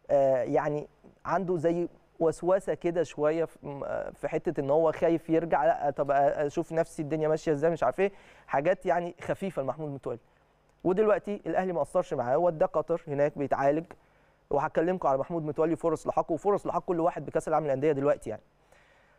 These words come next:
فمحمود متولي هو الوحيد اللي كان بيتعرض للإصابة مثلا، أو هو الوحيد اللي كان بعيد عن النادي الأهلي، فيما عدا ذلك القايمة كلها كانت، آه، ما، ما يعني جاهزة،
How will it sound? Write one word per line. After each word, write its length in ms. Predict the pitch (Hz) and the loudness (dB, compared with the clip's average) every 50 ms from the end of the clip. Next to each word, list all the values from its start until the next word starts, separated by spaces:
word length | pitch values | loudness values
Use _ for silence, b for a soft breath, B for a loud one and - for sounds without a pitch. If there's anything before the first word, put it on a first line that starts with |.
| b _ | b _
فمحمود 360 | - 143 139 143 185 202 208 | 0 0 0 0 0 0 0
متولي 460 | 208 - 202 208 226 226 240 220 - _ _ _ _ _ _ _ _ _ _ _ _ _ _ _ _ _ - | 2 2 2 2 2 0 -2 -4 -6 _ _ _ _ _ _ _ _ _ _ _ _ _ _ _ _ _ 0
هو 180 | 170 208 220 208 | 4 4 6 6
الوحيد 360 | 175 170 170 - 208 214 196 | 4 2 2 0 -4 -4 -2
اللي 140 | 196 180 160 | -2 -4 0
كان 360 | - 196 214 208 190 175 147 | 2 2 2 2 -2 -2 0
بيتعرض 520 | 147 156 151 170 156 190 196 190 165 147 | 0 0 2 2 2 2 2 2 0 -2
للإصابة 360 | 143 143 131 - 170 156 147 | -4 -6 -4 -2 -2 -2 0
مثلا، 260 | 135 131 127 - - 135 | -2 -4 -6 -2 0 2
أو 60 | 135 | 2
هو 160 | 156 190 202 | 4 4 4
الوحيد 280 | 185 170 - - 202 202 | 2 2 0 -2 -4 -2
اللي 120 | 196 165 | -2 0
كان 180 | - 190 190 175 | 2 0 0 2
بعيد 220 | 160 151 147 165 | 0 -2 0 0
عن 60 | 151 | 0
النادي 220 | 147 156 160 147 139 | 0 0 -2 -2 -4
الأهلي، 180 | 135 139 143 | -4 -6 -4
فيما 180 | 139 220 214 208 | -2 -2 0 0
عدا 140 | 233 226 202 | 0 0 2
ذلك 240 | 180 220 226 - | 0 0 0 -2
القايمة 300 | 180 - - 202 214 208 | -2 0 0 0 0 -2
كلها 320 | 170 - 156 156 185 202 202 | -4 -4 0 0 0 0 0
كانت، 400 | - - 208 220 214 - - 226 | -2 -4 -4 -4 -6 -6 -6 -4
آه، 360 | 220 214 - 50 50 - - b b b b b b b b _ | -2 -2 -2 -2 -4 -4 -8 b b b b b b b b _
ما، 240 | - - - - - | -4 0 2 2 2
ما 220 | 196 196 196 196 | 2 4 4 4
يعني 400 | 190 185 180 165 185 185 185 - | 4 4 2 0 0 -2 -4 -4
جاهزة، 400 | - 185 247 240 190 160 165 175 | -2 -2 -2 -2 -4 -8 -14 -18